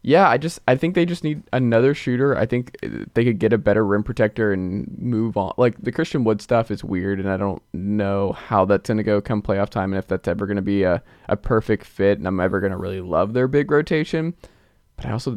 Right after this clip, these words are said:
don't think it matters if Luka's on for three straight series and they have the shooting where it's like, "Oh,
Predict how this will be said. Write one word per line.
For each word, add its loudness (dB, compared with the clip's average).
don't -6
think -2
it -6
matters -4
if -8
Luka's -4
on -2
for -6
three -4
straight -6
series -2
and -6
they -2
have -4
the -4
shooting -4
where -4
it's -8
like, -6
"Oh, 2